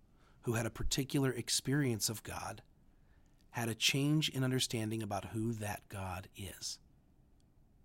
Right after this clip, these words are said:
Their change in belief caused a split from their Jewish siblings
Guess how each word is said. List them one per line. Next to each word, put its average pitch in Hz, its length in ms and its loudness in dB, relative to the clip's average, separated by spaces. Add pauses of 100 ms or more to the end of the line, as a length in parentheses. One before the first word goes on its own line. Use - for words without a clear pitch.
(500)
Their 127 280 2
change 180 400 4
in 160 120 6
belief 151 540 2 (760)
caused 113 360 -2
a 147 60 4
split - 580 2 (680)
from 110 200 -6
their 117 120 -2
Jewish 113 360 0
siblings 127 600 -4